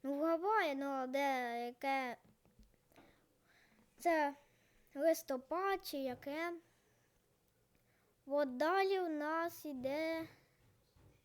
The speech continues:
далі великий гелікоптер,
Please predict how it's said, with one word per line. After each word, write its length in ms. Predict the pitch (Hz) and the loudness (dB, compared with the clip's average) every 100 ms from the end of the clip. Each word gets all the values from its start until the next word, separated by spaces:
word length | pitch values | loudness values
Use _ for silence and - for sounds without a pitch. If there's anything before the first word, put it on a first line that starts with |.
| - - - _ _ _ _ _ - | -20 -20 -20 _ _ _ _ _ -10
далі 580 | 247 320 359 359 349 320 - - - - | 0 4 6 6 4 2 -6 -20 -20 -16
великий 800 | 247 294 330 370 381 349 349 320 | 0 4 6 4 2 2 2 2
гелікоптер, 1080 | 311 320 330 330 311 302 - 359 403 415 415 | 2 2 0 0 0 -2 -2 0 4 4 2